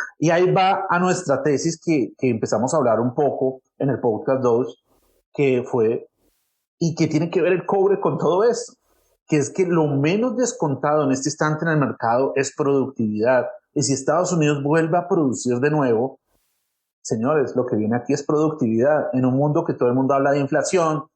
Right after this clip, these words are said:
recesión, inflación, recesión, llega a haber productividad, es una oportunidad de inversión gigante. Entonces, es como casi, de-, desde mi óptica, pensar en el cobre en este instante es como pensar en Bitcoin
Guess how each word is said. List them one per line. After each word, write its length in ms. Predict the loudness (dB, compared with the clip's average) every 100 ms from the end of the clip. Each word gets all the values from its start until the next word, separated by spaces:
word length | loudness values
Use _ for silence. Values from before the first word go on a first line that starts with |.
| _
recesión, 760 | 0 0 -2 0 2 2 -2 -4
inflación, 680 | -4 0 0 0 0 0 -4 _
recesión, 640 | -2 0 0 0 0 -2 -8 -4
llega 240 | -2 2
a 80 | 0
haber 100 | 0
productividad, 640 | 0 0 0 0 2 0 -2 -8
es 120 | -2
una 120 | 0 0
oportunidad 480 | -2 0 0 2
de 80 | 2
inversión 600 | 2 0 0 0 0 -2 _ _ _ _
gigante. 420 | 0 2 0 -2 -10 _ _ _ _ _ _ _
Entonces, 380 | -2 0 2 0
es 100 | 0
como 240 | 0 0 0
casi, 520 | 0 0 0 -2 -6 _ -6 -4
de-, 140 | -2 -2
desde 220 | 0 0 0
mi 140 | 0
óptica, 680 | 0 -2 -4 -2 -2 -4 -12 _ _ _ _
pensar 420 | -2 0 -2 0
en 140 | 0 -2
el 140 | -2
cobre 240 | 0 0 0
en 80 |
este 160 | -2 -4
instante 320 | -2 0 -2
es 40 | -2
como 220 | -2 0
pensar 300 | -2 0 0
en 160 | 0
Bitcoin 520 | 0 -2 0 -2 -2